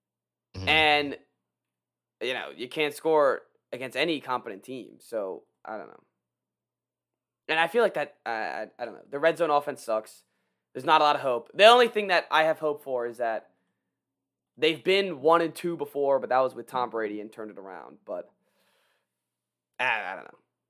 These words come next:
Speaker 1: Uh, yeah, I think the bigger problem is that the offseason acquisitions just didn't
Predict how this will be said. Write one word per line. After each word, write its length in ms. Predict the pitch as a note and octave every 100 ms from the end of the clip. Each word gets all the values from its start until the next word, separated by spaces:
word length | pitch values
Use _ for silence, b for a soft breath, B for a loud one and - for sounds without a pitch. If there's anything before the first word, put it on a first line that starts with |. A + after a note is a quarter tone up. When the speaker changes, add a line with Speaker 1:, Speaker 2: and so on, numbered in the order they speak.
| _ _ _ _ _ _ _ _ -
Speaker 1:
Uh, 40 | C#3+
yeah, 340 | C3+ B2 A#2
I 160 | - E3
think 260 | D#3+ C#3+ A#2+
the 80 |
bigger 300 | F#2+ A#2 G#2+
problem 400 | F#2 F#2 F2 E2+
is 480 | D#2 E2+ E2 - - - _ _ _ _ _
that 120 | E2+ -
the 60 |
offseason 500 | - F#2+ - E2+ D#2+
acquisitions 680 | C2+ C2 C#2+ C2+ - - -
just 200 | A#1 -
didn't 300 | D#2 C#2+